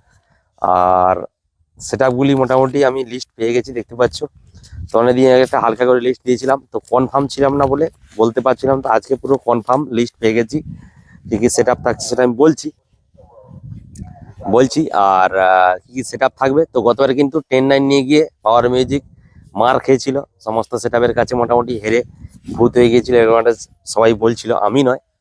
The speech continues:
যারা ওখানে গিয়েছিল তারাই বলেছিল। তো যাই হোক, আহ, এবারে, এবারে কিন্তু ওখানকার কমিটি একটা নতুন রুল বের করেছে যে ষোলোখানা করে বক্স নাকি, আহ, বাজাবে,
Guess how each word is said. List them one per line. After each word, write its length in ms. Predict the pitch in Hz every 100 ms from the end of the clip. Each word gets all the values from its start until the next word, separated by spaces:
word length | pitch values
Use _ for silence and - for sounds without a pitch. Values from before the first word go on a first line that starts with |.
| _
যারা 280 | 92 98 110
ওখানে 240 | 113 127 113
গিয়েছিল 300 | 104 127 127
তারাই 240 | 104 107
বলেছিল। 400 | 110 113 104 113 - - - - - - - - - -
তো 380 | 101 104 104 104
যাই 200 | 120 135
হোক, 220 | 156 -
আহ, 500 | 120 113 110 107 107 -
এবারে, 380 | 123 143 147 131
এবারে 320 | 123 135 143
কিন্তু 320 | 143 151 156
ওখানকার 340 | 135 139 151 143
কমিটি 420 | 131 135 131 165 - - - - - - -
একটা 280 | 110 131 127
নতুন 320 | 123 120 143
রুল 240 | 131 139 139
বের 220 | 139 135
করেছে 360 | 139 135 147
যে 120 | 131 123
ষোলোখানা 520 | - 123 113 127 123
করে 180 | 131 131
বক্স 340 | 120 131 143
নাকি, 360 | 139 139 143 113
আহ, 160 | 113
বাজাবে, 420 | 101 107 120 127